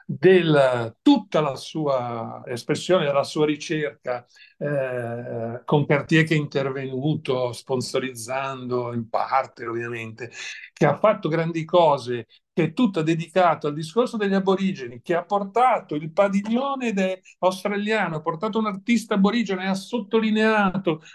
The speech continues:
queste problematiche, que-, que-, que-, que-, questo discorso, insomma, complesso degli aborigeni. Ma la realtà è stata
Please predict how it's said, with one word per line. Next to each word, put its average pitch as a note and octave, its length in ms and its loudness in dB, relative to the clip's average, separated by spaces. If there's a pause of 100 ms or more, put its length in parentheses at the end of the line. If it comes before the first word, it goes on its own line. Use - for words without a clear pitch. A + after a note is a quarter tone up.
(120)
queste G3 320 2
problematiche, F#3+ 1040 2 (220)
que-, E3+ 180 4
que-, F#3+ 200 2
que-, F#3+ 200 2
que-, F#3 220 -2
questo C#3 340 -2
discorso, F#3 760 2
insomma, - 300 -2
complesso F#3+ 480 0
degli F3+ 160 0
aborigeni. G3+ 760 0 (1160)
Ma E3+ 120 2
la G3 120 8
realtà C#4 680 0 (520)
è F#3 160 0
stata F3 600 -4